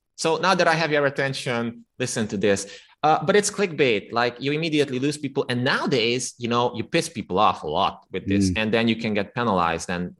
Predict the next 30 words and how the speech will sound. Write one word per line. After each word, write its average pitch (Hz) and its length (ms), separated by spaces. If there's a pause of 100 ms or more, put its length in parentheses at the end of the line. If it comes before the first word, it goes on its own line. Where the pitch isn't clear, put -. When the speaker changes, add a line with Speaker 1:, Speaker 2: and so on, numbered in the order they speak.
Speaker 1:
marked 110 360
as 101 100
spam 101 460
or 80 140
something 92 340
like 80 220
that. 73 220 (580)
Um, 123 520
so 151 580 (680)
how 160 140
most 180 300
copywriters 113 640
do 101 180
this 92 380 (380)
is 104 400
that, 101 500
uh, 101 300 (320)
basically 190 420
there's 143 340
this, - 280
this 123 180
concept - 400
of 110 80
a 107 40
big 107 200
idea 98 340
that 85 140
I 85 80
mentioned 82 460
already. 85 440